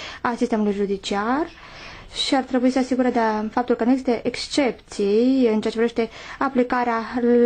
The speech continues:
lo-, legislației privind incompatibilitatea, conflictului de interese sau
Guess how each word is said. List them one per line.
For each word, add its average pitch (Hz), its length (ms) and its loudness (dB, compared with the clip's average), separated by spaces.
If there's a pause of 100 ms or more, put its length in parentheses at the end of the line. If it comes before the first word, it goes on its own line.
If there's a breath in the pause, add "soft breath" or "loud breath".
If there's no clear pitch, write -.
(140)
lo-, 240 300 2
legislației 233 560 2
privind 220 380 0
incompatibilitatea, 220 1120 -2
conflictului 214 520 -2
de 196 80 -2
interese 214 1000 0
sau 214 560 -2